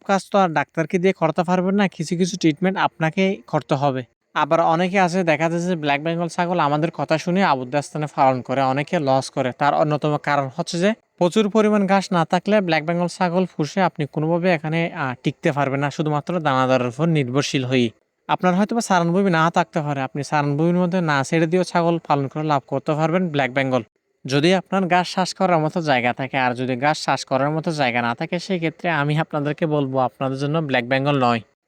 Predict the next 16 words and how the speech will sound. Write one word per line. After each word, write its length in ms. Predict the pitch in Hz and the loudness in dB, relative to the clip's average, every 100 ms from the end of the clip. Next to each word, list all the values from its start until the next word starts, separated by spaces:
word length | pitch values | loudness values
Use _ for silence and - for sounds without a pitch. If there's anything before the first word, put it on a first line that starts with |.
| _ | _
শুধুমাত্র 680 | - 185 190 196 196 - 208 | -6 0 2 2 0 0 0
ফিট 320 | - 208 202 | 2 -2 0
এবং 360 | - 160 170 175 | 0 0 0 0
দানাদারের 460 | 160 151 151 151 | 2 2 2 2
উপর 160 | 147 151 | 2 0
নির্ভরশীল 580 | 147 143 147 175 - 185 | 0 0 2 0 0 -2
হয়ে 300 | - 196 202 | 0 0 2
আপনি 280 | 175 - 139 | 2 0 -2
ব্ল্যাক 260 | 139 151 | 0 0
বেঙ্গল 240 | 165 165 170 | -2 -4 -6
ছাগল 300 | - 170 175 | -6 -4 -6
কোনোভাবেই, 640 | - 151 165 165 180 185 | -4 -2 0 2 0 0
আহ, 180 | 147 127 - | -2 -4 0
পুষতে 320 | 139 - 175 | -2 0 2
যাবেন 280 | 156 127 123 | 2 2 -2
না 200 | 127 | -4